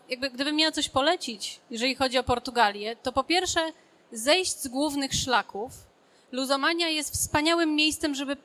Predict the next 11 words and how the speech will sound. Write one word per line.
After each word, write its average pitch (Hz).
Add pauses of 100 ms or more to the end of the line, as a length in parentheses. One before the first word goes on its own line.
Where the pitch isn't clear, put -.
(200)
dowiedzieć 285
się, 302
jak 277
to 277
zrobić 226
i 269
nie 330
bać 269
się 320
tego 214
doświadczenia, 214